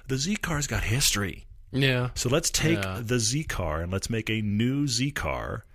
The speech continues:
Speaker 1: and let's get Nissan back in the thick of it.
Speaker 2: That's excellent, actually. I like that. Last question for me from Jared Rose on Facebook.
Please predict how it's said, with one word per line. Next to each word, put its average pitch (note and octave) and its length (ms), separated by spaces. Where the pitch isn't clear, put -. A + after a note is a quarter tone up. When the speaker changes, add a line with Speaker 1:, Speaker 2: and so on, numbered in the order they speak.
Speaker 1:
and G2+ 140
let's A2 220
get B2+ 220
Nissan F2 640
back G2 380
in A2 140
the A#2 80
thick - 240
of - 60
it. - 140
Speaker 2:
That's - 260
excellent, F2 340
actually. G2 300
I G2+ 40
like A2+ 240
that. G2 180
Last C3+ 200
question C3+ 260
for - 80
me A#2+ 100
from A#2 140
Jared A2+ 320
Rose G#2 260
on F3+ 120
Facebook. A2 460